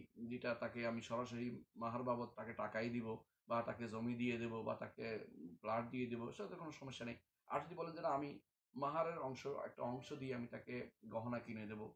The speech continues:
তাহলে তার এটা, সেটা সে সংরক্ষণ করে রাখবে এবং সেটা একটা সম্পদ হিসেবে থাকবে, বাড়তেই থাকে সম্পদ, এই বিশেষ করে স্বর্ণের দাম,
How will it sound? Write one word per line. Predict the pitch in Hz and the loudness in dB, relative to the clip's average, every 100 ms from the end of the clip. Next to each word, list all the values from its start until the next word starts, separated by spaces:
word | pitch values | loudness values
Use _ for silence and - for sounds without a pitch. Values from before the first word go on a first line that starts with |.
| _ _ | _ _
তাহলে | 139 139 | -6 0
তার | 123 117 | 4 4
এটা, | 113 123 | 2 -6
সেটা | 123 120 113 | -4 -2 -2
সে | 123 | 0
সংরক্ষণ | 117 113 104 117 | -2 -2 -4 -4
করে | 113 113 | -2 0
রাখবে | 110 104 110 - _ _ - | 0 0 -4 -4 _ _ -8
এবং | 123 117 | -2 -2
সেটা | 113 120 117 | -2 4 4
একটা | 113 110 | 4 0
সম্পদ | - 123 117 | 0 0 0
হিসেবে | 113 120 | -2 -2
থাকবে, | 120 117 | -2 0
বাড়তেই | 113 117 120 - 127 | 2 2 0 -2 -2
থাকে | 117 117 110 | -2 -4 -4
সম্পদ, | 117 110 113 - _ | -4 -4 -4 -6 _
এই | - 113 110 - - - - | -6 -4 -4 -8 -16 -16 -4
বিশেষ | 120 113 - | -2 -2 -2
করে | 113 113 110 | 0 0 0
স্বর্ণের | 117 113 101 | 0 0 2
দাম, | 110 | 2